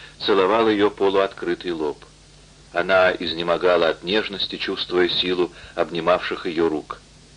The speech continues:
Она старалась сделаться маленькой и легкой, чтобы он мог, она сама не знала что,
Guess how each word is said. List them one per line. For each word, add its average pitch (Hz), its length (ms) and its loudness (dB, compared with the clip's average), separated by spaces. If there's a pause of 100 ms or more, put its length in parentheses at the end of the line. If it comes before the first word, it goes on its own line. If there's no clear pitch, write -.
(120)
Она 87 220 -2
старалась 90 520 2
сделаться 87 600 0
маленькой 101 580 0
и 95 160 -4
легкой, 113 420 0
чтобы 87 360 0
он 98 100 0
мог, 110 380 0 (720)
она 85 200 -4
сама 85 260 -2
не 80 120 -4
знала 76 300 -6
что, 110 500 2